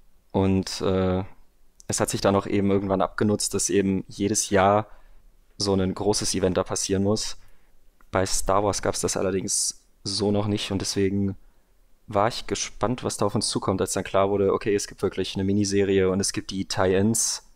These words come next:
also die, die Stories, die zu den eigentlichen Reihen gehören, aber dann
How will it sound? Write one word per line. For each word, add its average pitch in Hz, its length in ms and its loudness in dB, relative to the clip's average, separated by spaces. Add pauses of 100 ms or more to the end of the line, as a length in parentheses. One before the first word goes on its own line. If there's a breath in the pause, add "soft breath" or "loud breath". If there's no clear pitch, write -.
(240)
also 95 240 0
die, 92 340 2
die 92 120 -6
Stories, 104 500 2
die 95 180 -6
zu - 140 -6
den 95 140 0
eigentlichen 98 380 -2
Reihen 104 240 2
gehören, 98 320 -2
aber 92 160 -2
dann 95 260 -2